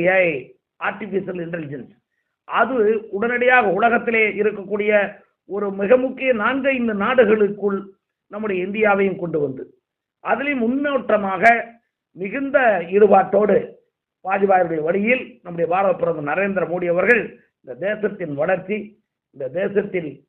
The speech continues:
நல்லாட்சி தந்து, இன்றைக்கு வாஜ்பாய் வழியிலே பாரதத்தை வழிநடத்துகிற பாரத பிரதமர் நரேந்திர மோடி அவர்கள்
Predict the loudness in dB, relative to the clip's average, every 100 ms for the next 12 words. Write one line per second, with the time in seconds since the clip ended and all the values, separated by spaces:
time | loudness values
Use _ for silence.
0 | _ _ -12 -4 -4 -4 -8 -6 -2 0
1 | 0 -2 -12 _ _ -12 -8 -6 -6 -10
2 | -14 _ _ -8 -4 0 2 2 2 0
3 | -2 -2 -2 0 0 -4 -8 -10 -6 -6
4 | -4 -4 0 0 0 0 0 0 -4 -8
5 | -8 -6 -4 -4 -4 -8 -6 -4 -2 0
6 | -2